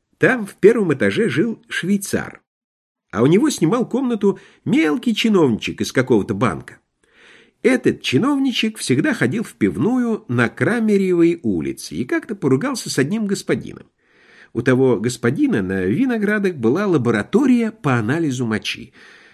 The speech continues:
Он говорил и думал только о моче. Он постоянно носил с собой бутылочки с мочой и каждому совал их в руки, чтоб каждый помочился и тоже дал ему свою мочу на исследование.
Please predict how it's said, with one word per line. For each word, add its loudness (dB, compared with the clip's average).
Он 6
говорил 2
и 4
думал 2
только 0
о 0
моче. -2
Он -10
постоянно 0
носил -2
с -6
собой 0
бутылочки 0
с -4
мочой 0
и 4
каждому 0
совал 0
их -4
в -4
руки, 2
чтоб -6
каждый -2
помочился -2
и 2
тоже -2
дал -4
ему -2
свою -6
мочу -4
на -6
исследование. -12